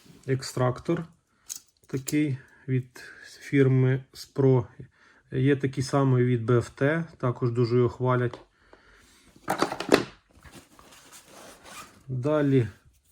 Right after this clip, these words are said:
кусачки. Я їх використовую, щоб відкусувати шнур.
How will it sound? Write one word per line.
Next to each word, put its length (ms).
кусачки. 800
Я 80
їх 140
використовую, 640
щоб 240
відкусувати 800
шнур. 380